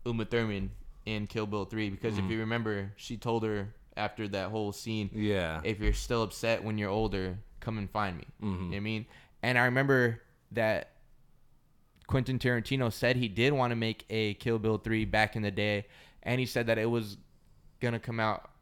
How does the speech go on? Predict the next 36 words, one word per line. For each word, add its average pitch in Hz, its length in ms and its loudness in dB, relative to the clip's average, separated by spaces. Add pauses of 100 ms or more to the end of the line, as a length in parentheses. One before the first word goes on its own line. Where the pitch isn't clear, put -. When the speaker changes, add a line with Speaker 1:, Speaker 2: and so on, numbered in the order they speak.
(100)
Speaker 1:
around 107 400 2
twenty 107 240 -2
nineteen. 95 580 -6 (220)
And 120 100 0
I 120 100 6
Speaker 2:
Huh. 127 60 6
Speaker 1:
remember 131 340 4
when 113 240 0
that, 131 320 2
what 123 80 2
was 120 140 2
it, 113 140 0
oh 123 260 2
three, 131 280 0
oh 127 120 4
four? 139 460 2 (380)
I - 80 -2
remember 120 340 4
'cause 107 180 0
we 120 100 2
used 131 140 2
to 117 40 -4
go 107 100 2
to 98 80 2
the 101 60 0
movie, 101 360 -2 (320)
uh, 101 160 -4
theater 98 360 -4
or 101 80 -4
movie 104 300 2
rental 101 280 0
spot - 300 -4
all 120 180 4
the 107 60 2
time, 113 300 2
bro. 95 360 2